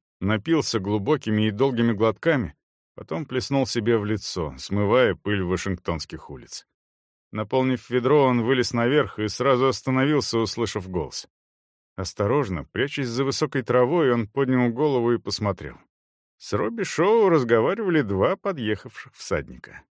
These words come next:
Один из них что-то сказал, другой громко захохотал и спешился, одновременно доставая из седельной кобуры пистолет. Шоу отступил назад, но человек шагнул следом, тыча стволом ему в живот. Второй спешился и подошел к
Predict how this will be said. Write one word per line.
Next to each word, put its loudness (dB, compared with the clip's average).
Один 2
из 0
них 0
что-то -6
сказал, 4
другой 2
громко 0
захохотал 0
и 4
спешился, -2
одновременно 2
доставая 2
из -2
седельной 2
кобуры 0
пистолет. -4
Шоу 2
отступил -4
назад, 2
но 0
человек 0
шагнул 0
следом, 0
тыча -8
стволом 2
ему 2
в -4
живот. -2
Второй 0
спешился -4
и -2
подошел -2
к -20